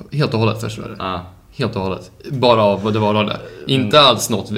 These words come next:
Speaker 1: alltså ett, eh, rationellt egentligen.
Speaker 2: Nej.
Speaker 1: Utan bara att man, eh, det, det ser ju bara, för om det är någon som inte har mask här,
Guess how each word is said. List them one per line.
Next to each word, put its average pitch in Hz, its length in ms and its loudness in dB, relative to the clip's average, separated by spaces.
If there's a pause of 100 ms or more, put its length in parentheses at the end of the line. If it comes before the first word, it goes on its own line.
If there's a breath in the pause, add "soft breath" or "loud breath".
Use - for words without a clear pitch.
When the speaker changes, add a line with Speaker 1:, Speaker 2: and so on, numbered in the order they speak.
Speaker 1:
alltså 110 180 -2
ett, 92 140 -8
eh, 87 300 -2
rationellt 107 500 -4
egentligen. - 400 -12
Speaker 2:
Nej. 101 300 -6
Speaker 1:
Utan 107 220 -2
bara 98 120 -2
att 95 80 -8
man, 98 200 -2 (1000 soft breath)
eh, - 60 -14 (180)
det, 117 180 -2
det 139 200 -2
ser 143 160 0
ju 151 160 2
bara, 147 240 -2
för - 180 -8
om 117 200 0
det 107 60 4
är - 20 0
någon 101 100 0
som 110 100 -4
inte 104 120 -4
har 101 40 -4
mask 104 200 -6
här, - 140 -6